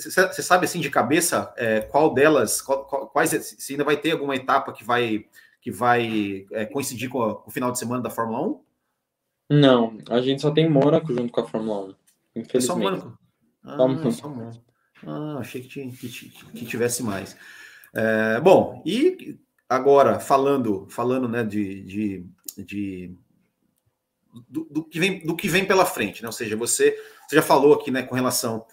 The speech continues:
Speaker 1: é, ao restante do campeonato, que você tá, ah, você, a sua equipe tão, tão trabalhando aí pra,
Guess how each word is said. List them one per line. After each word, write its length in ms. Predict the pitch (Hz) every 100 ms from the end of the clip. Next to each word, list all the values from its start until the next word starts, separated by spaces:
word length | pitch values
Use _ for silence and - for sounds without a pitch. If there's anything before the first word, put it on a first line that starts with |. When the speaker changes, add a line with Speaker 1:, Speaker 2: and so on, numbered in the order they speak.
| - -
Speaker 1:
é, 60 | -
ao 520 | 110 110 107 101 107
restante 340 | 113 120 120 -
do 60 |
campeonato, 460 | 135 143 151 160 -
que 40 | 113
você 100 | -
tá, 240 | 113 110 - _ -
ah, 280 | 101 98 95
você, 320 | 107 - 135
a 60 | 127
sua 160 | 117
equipe 340 | 110 - 123 -
tão, 160 | 117 107
tão 160 | 117
trabalhando 580 | 110 123 113 117 139 110
aí 120 | 110
pra, 260 | 113 104